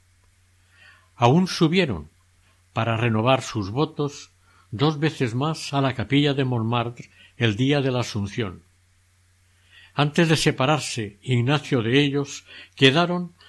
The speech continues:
que a principios de mil quinientos treinta y siete se reunirían todos en Venecia para cumplir su voto de peregrinar a Tierra Santa.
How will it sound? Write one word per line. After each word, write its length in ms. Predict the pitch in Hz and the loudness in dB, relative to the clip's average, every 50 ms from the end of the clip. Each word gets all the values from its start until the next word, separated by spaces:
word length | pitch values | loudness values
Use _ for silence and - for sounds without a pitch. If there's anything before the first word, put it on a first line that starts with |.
| - _ _ - | -20 _ _ 0
que 180 | - 139 127 | 2 2 4
a 100 | 127 123 | 4 2
principios 600 | - 131 127 127 123 - - 185 180 - 190 180 151 | 2 2 2 2 2 0 -2 -2 0 2 0 2 2
de 100 | 156 143 | 2 2
mil 180 | 147 151 143 | 2 2 0
quinientos 540 | 139 - 143 135 135 131 123 120 117 104 - | 2 0 2 4 4 2 2 -2 -4 -6 -4
treinta 320 | - 165 170 156 - 143 117 | 0 0 0 0 0 -2 -4
y 60 | 104 | -4
siete 560 | - - 160 156 156 - 147 139 135 - _ - - - - - | -2 -2 -2 -2 -2 -4 -6 -6 -6 -6 _ -20 -20 -20 -20 -12
se 200 | - - 147 139 | -4 4 4 4
reunirían 840 | 131 127 131 127 127 123 127 151 165 165 175 180 175 170 170 170 165 - - | 4 6 4 4 4 4 4 2 2 2 2 2 2 2 0 -2 -6 -6 -2
todos 440 | - 156 151 151 156 151 - - - | 0 0 2 2 -2 -4 -6 -8 0
en 220 | - 139 127 123 113 | 2 2 2 4 2
Venecia 560 | 123 131 160 156 156 - - 101 95 92 - _ _ - - - _ - | 2 2 2 0 0 -2 -6 -6 -6 -6 -12 _ _ -20 -20 -20 _ -4
para 200 | 123 120 120 117 | -2 -2 -2 -2
cumplir 460 | - 131 117 113 - - 147 160 143 - | 0 -2 -2 -2 -2 0 0 0 0 -2
su 240 | - - 120 110 | -8 -6 -6 -4
voto 340 | 113 151 160 160 - 160 151 | -2 -2 -2 -2 -2 -6 -4
de 140 | 131 123 104 | -4 -4 -6
peregrinar 720 | - 135 139 156 160 139 131 123 120 127 143 147 143 147 - - - - _ _ | -4 -2 0 2 2 2 2 2 2 2 2 0 -2 -4 -10 -18 -20 -20 _ _
a 140 | - 123 123 | -8 -8 -4
Tierra 300 | - 127 127 123 127 120 | 0 0 0 0 0 -4
Santa. 540 | - - 110 95 87 - - 87 - _ | -4 -6 -8 -8 -10 -12 -16 -20 -20 _